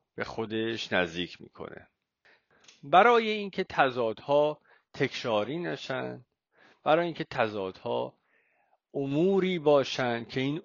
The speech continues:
امور تنوعی در خودش داشته باشه، ما نیازمند مؤلفانی هستیم که یک جانشین نباشن. چون اگر تنها ورودی یک مؤلف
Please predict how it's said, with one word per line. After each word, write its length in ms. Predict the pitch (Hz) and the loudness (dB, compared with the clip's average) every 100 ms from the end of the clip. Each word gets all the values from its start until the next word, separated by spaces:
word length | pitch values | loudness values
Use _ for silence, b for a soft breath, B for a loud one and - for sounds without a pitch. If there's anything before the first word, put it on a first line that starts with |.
| - | -6
امور 680 | 131 127 143 165 165 156 143 _ - | -4 -2 -2 0 0 -4 -10 _ -12
تنوعی 640 | - 131 117 110 151 202 | 0 4 4 4 2 2
در 180 | 170 151 | 6 6
خودش 420 | - 147 135 131 | 6 -4 -6 -8
داشته 460 | - 123 113 - 123 | -6 -4 -4 -6 -8
باشه، 540 | 110 107 - 113 113 b b b - | -6 -8 -8 -10 -10 b b b -12
ما 500 | 127 147 175 180 180 | 0 4 6 4 2
نیازمند 760 | 165 143 120 107 107 117 131 | 0 0 0 -2 -2 -4 -2
مؤلفانی 1000 | 123 104 101 98 98 95 - 123 147 180 | -2 0 0 2 0 -4 -4 -4 -4 -4
هستیم 760 | 170 160 147 - 143 139 131 127 _ _ _ | -4 -4 -6 -10 -12 -10 -12 -16 _ _ _
که 100 | - | -6
یک 240 | 117 107 - | -2 -2 -2
جانشین 680 | 98 87 85 - 120 110 | -2 -2 -4 -4 -4 2
نباشن. 460 | 87 76 - - - _ _ B B | 2 0 -6 -12 -14 _ _ B B
چون 180 | - 226 | 2 6
اگر 160 | 233 233 | 10 8
تنها 600 | - 165 160 135 151 143 | 8 8 8 6 6 6
ورودی 560 | 123 147 143 135 156 214 | 6 0 0 0 0 2
یک 320 | 208 190 180 | 2 0 0
مؤلف 840 | 156 131 120 113 165 117 - - | 4 6 6 6 6 6 2 -14